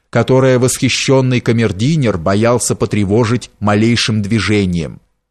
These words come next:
с любопытством ожидая, к какому результату приведет оно.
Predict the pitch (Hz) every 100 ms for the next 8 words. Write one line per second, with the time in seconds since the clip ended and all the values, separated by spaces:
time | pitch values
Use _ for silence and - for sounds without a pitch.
0 | _ - 143 165 175 175 165 - 123 113
1 | 110 113 110 165 175 101 78 _ _ _
2 | - 113 160 202 196 170 123 117 110 123
3 | 139 127 120 101 95 104 - 101 101 87